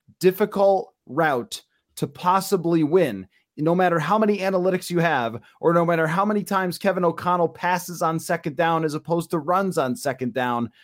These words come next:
That is a tough one for me to see how exactly you go from where you are right now,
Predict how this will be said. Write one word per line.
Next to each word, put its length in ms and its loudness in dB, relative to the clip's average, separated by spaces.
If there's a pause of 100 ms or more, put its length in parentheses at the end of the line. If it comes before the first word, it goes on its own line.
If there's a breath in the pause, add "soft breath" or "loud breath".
(580 soft breath)
That 240 4
is 120 -2
a 120 -2
tough 480 -6
one 260 2
for 160 -6
me 220 0
to 120 -10
see 680 0 (260 soft breath)
how 380 2
exactly 840 0 (160 soft breath)
you 180 -2
go 280 4
from 260 0
where 140 2
you 180 0
are 260 2
right 300 0
now, 400 0